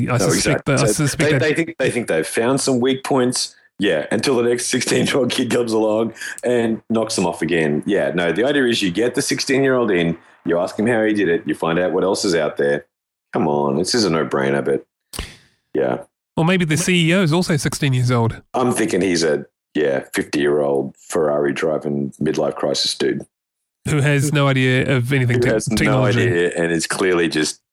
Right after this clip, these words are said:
Speaker 1: getting pounded by the board to, to fix this
Speaker 2: <laughs>
Speaker 1: in an, in an old school way with no sort of modern thinking whatsoever.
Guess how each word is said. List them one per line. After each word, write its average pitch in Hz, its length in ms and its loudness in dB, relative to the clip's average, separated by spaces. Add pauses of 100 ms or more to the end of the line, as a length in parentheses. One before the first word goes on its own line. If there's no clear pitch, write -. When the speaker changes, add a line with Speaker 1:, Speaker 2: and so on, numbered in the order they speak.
(300)
Speaker 1:
getting 85 240 -2
pounded 76 380 -2
by 71 120 -2
the 73 80 0
board 73 360 0 (560)
to, - 140 0
to 180 180 0
fix 165 300 0
this - 280 0
Speaker 2:
<laughs> - 220 -4 (380)
Speaker 1:
in 107 100 2
an, 110 240 2
in 160 100 2
an 156 140 2
old 139 220 0
school 113 300 0
way 82 260 2
with 78 200 -2
no 90 380 0
sort 82 220 -2
of 73 80 -4
modern 71 260 -2
thinking 69 340 -2
whatsoever. 67 460 -2